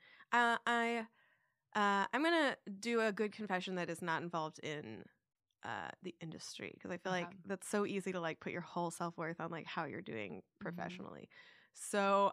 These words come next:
Speaker 1: I am going to do mine is, uh, I have recently figured out how to make, uh, the perfect scrambled eggs.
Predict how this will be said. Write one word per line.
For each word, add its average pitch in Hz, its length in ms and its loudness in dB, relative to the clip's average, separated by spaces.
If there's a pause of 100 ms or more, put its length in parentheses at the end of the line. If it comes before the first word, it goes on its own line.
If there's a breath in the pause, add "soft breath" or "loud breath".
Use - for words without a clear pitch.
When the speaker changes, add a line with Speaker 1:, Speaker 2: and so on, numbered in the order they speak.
Speaker 1:
I 196 340 6
am 196 100 -2
going 185 300 0
to 190 100 -10
do 190 100 0
mine 175 460 -2
is, 170 260 -6
uh, 127 300 -4 (400 soft breath)
I 185 340 2 (200)
have 190 180 -6
recently 175 640 -2 (340)
figured 185 220 0
out 165 80 0
how 175 100 0
to 175 60 -2
make, 156 400 -8 (180)
uh, 135 360 -4 (560)
the 175 160 -2
perfect 170 420 -8
scrambled 165 460 -6
eggs. - 340 -10